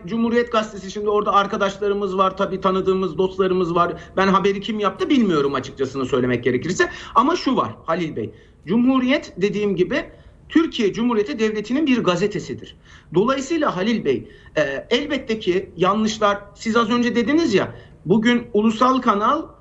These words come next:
belki herkesten daha fazla eleştirisini, e, şu an mevcut hükümete yöneltmiştir. Anlatabiliyor muyum? Doğruyu görebilmesi için, yanlıştan kurtulabilmesi için, yanlış insanlarla, e, iş yapılmaması açısından uyarılarını yapmıştır.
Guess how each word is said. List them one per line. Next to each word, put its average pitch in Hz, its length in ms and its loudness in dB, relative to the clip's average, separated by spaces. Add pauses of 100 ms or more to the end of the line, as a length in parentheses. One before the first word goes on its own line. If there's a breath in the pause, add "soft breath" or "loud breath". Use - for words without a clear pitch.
(160)
belki 226 340 0
herkesten 294 760 0
daha 277 220 2
fazla 247 540 -2 (180 loud breath)
eleştirisini, 233 800 0 (380 loud breath)
e, 165 180 2
şu 247 180 2
an 262 200 4
mevcut 220 380 -2
hükümete 247 460 2
yöneltmiştir. 147 800 -2 (160)
Anlatabiliyor 220 640 2
muyum? 139 300 -2 (220 loud breath)
Doğruyu 247 520 4
görebilmesi 220 640 0
için, 131 280 -6 (180 loud breath)
yanlıştan 226 580 2
kurtulabilmesi 220 800 -2
için, - 300 -4 (180 loud breath)
yanlış 202 380 2
insanlarla, 247 800 0 (200 loud breath)
e, 170 420 0
iş - 200 4
yapılmaması 254 640 2
açısından 214 720 -2 (160 loud breath)
uyarılarını 269 540 2
yapmıştır. 277 440 -4